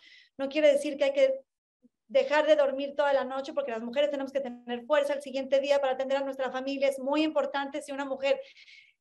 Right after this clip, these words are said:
sabe que si se desvela, eh, no va a poder atender a su, a su familia la, el, al siguiente día, no se debe de desvelar, pero Baruch Hashem, las que tenemos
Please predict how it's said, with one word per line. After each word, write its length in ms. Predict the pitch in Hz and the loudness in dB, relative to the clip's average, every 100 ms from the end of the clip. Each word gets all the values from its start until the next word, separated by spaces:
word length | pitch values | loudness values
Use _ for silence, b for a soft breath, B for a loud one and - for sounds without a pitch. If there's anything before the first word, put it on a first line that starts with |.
| _ | _
sabe 360 | - 349 349 | 4 6 6
que 120 | 349 277 | 4 0
si 100 | 277 | 0
se 180 | 254 | 2
desvela, 760 | 247 240 269 311 294 277 330 - _ _ _ _ _ _ _ | 4 6 6 8 6 4 0 -8 _ _ _ _ _ _ _
eh, 240 | 269 254 254 | -2 -2 -2
no 240 | 254 294 | 0 4
va 80 | 320 | 4
a 60 | |
poder 160 | 311 311 | 6 6
atender 320 | 320 294 285 | 6 4 4
a 80 | 302 | 2
su, 200 | 294 277 | 2 -2
a 120 | 269 | -4
su 120 | 269 | -6
familia 360 | 254 269 302 311 | -4 -2 4 4
la, 140 | 302 | 4
el, 320 | 269 254 254 247 | 2 2 0 0
al 200 | 247 214 | -6 -8
siguiente 380 | 254 285 285 | -6 -2 2
día, 340 | 311 339 370 330 | 2 4 4 4
no 140 | 277 | -2
se 100 | 285 | 2
debe 140 | 285 269 | 4 4
de 100 | 247 | 4
desvelar, 380 | 240 254 302 | 0 2 2
pero 300 | 302 262 254 - | 2 0 -2 -6
Baruch 280 | 233 262 294 | -8 -4 -4
Hashem, 360 | 311 302 311 311 | -4 -2 -2 -2
las 160 | 277 | -2
que 80 | 269 | -6
tenemos 440 | - 247 285 311 | -6 -6 -4 -4